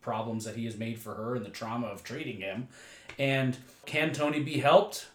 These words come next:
I guess we don't know by the end of season two, but we can at least see that she is now back in a position. They've kind of found an interesting way to get back to a, a good s-,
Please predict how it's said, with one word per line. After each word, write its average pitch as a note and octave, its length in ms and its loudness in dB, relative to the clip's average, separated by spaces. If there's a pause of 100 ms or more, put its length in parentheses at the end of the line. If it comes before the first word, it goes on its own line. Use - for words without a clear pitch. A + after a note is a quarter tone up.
(480)
I A2+ 100 -2
guess D3+ 320 4
we D3 140 -2
don't D3 240 4
know C#3+ 180 6
by C3+ 160 4
the B2+ 100 4
end B2+ 100 2
of B2 60 0
season A#2+ 360 -2
two, C3+ 500 2 (360)
but C#3+ 400 6 (500)
we C#3+ 180 -6
can C#3+ 120 -4
at C3 160 0
least E3+ 260 2
see D#3 220 -2
that C3 160 0
she E3 300 -2
is A#2+ 240 0
now B2 460 2
back B2+ 320 0
in B2+ 80 -2
a A2+ 40 -2
position. A2 720 -6 (400)
They've A#2+ 220 2
kind D#3 280 2
of C#3 80 2
found D3 420 4
an B2+ 160 2
interesting C3 540 -2
way A2+ 480 0 (380)
to B2+ 80 -4
get B2+ 240 -2
back B2+ 300 0
to A2+ 200 0
a, G2+ 140 -2 (760)
a A#2+ 60 0
good C3 180 0
s-, - 260 -2